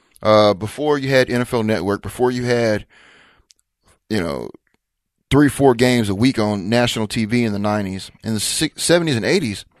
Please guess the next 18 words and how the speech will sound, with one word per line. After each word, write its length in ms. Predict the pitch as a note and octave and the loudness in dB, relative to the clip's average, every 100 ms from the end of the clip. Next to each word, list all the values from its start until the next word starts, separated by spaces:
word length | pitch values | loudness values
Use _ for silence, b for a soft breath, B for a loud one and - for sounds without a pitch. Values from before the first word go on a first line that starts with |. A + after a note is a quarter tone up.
| b b b b b b | b b b b b b
it 100 | - | -2
was 120 | D3+ | 0
the 60 | A2 | 0
game 260 | G2+ C3 C3 | 2 2 4
of 80 | |
the 80 | G#2 | 2
week. 220 | G2+ A2+ - | 2 0 -2
That's 220 | F#2+ - | -6 -4
what 140 | C#3+ | -6
you 40 | D#3+ | -2
got. 300 | A2 F2 - _ | -2 -2 -4 _
That 80 | - | -6
was 140 | A2+ - | -6 -6
before 260 | - A#2 | -4 -2
my 140 | F#2 E2+ | -2 -4
time, 320 | G2 F#2 D#2 | -6 -8 -8
obviously. 400 | F2 F2 F2+ F#2+ _ b b b b - | -14 -14 -16 -18 _ b b b b -10
Um, 420 | G#2 G2 F2+ F#2+ | -6 -6 -8 -14